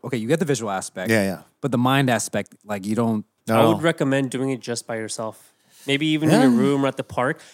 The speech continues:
Speaker 3: and have a notebook with you and just direct your thoughts to, like, yourself.
Speaker 2: I mean, I've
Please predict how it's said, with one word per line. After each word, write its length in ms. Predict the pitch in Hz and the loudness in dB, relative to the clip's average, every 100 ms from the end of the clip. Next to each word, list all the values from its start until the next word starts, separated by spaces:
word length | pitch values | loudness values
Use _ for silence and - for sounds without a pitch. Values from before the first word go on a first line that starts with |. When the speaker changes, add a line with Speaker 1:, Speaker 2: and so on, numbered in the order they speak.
| _ | _
Speaker 3:
and 120 | 135 123 | -6 -2
have 140 | 135 | -2
a 40 | |
notebook 380 | 135 123 - 156 | 0 0 -2 -4
with 180 | 160 160 | -4 -4
you 220 | 165 190 | -4 -4
and 160 | 135 131 | -2 0
just 260 | 143 - | 0 -2
direct 300 | - 135 135 | -6 -4 -4
your 80 | - | -4
thoughts 340 | - 160 - - | -6 -4 -6 -8
to, 180 | - 131 | -6 -2
like, 260 | 120 117 | -2 -2
yourself. 480 | 120 135 156 - - _ | -4 -4 -4 -6 -16 _
Speaker 2:
I 80 | - | 4
mean, 260 | 190 226 123 | 6 6 4
I've 200 | 123 | -2